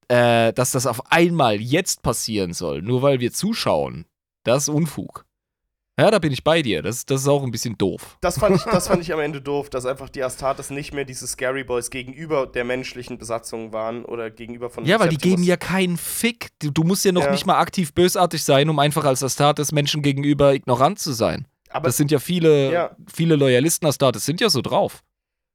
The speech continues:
Speaker 2: Genau, aber dann hast du plötzlich Sirion, der hofft, dass es ihr gut geht und seine Marke dem Septimus gibt irgendwie, weil er seine weggegeben hat,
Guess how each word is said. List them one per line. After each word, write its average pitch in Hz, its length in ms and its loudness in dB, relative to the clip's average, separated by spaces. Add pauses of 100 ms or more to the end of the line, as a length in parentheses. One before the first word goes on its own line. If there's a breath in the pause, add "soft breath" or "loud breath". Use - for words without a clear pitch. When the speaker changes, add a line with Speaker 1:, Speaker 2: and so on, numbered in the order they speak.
(500)
Speaker 2:
Genau, 180 580 0 (100)
aber 156 560 0 (360)
dann 160 400 -2 (100)
hast 170 280 -6
du 160 60 -12
plötzlich 156 460 -6
Sirion, 175 440 0
der 147 300 -2 (320)
hofft, 180 300 0
dass 147 120 -2
es 135 140 -4
ihr 151 80 -4
gut 165 300 -8
geht 151 160 -6
und 143 100 -10
seine 147 340 -2
Marke 131 480 -2
dem 233 140 -10
Septimus 214 500 -6
gibt - 240 -16
irgendwie, 202 400 -8
weil 156 160 -4
er 147 140 -2
seine 143 280 -2
weggegeben 196 520 -10
hat, 220 260 -10